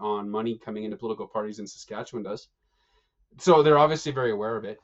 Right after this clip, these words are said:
So it matters. Um, but if you think about it, like, schools are crumbling, education's been cut for about a decade under this government, universities are crumbling, tuition's going up, hospital staff are burnt out.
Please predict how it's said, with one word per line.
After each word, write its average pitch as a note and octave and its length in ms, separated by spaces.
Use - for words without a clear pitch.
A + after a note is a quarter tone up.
So G3+ 140
it F#3+ 60
matters. C#3+ 580
Um, C3 320
but C#4 80
if C#4+ 80
you D4+ 60
think D#4+ 120
about D#3 220
it, G3+ 100
like, E3 220
schools E3 460
are D#3+ 80
crumbling, D3+ 640
education's D#3+ 520
been C#3+ 160
cut C#3+ 360
for C3+ 160
about B2 300
a B2 40
decade C3 360
under C3+ 140
this B2+ 160
government, B2 540
universities C#3+ 640
are C3+ 80
crumbling, B2+ 540
tuition's C#3 400
going C3 320
up, A#2+ 340
hospital C#3+ 500
staff C3+ 460
are A#2+ 160
burnt C3 340
out. A#2+ 340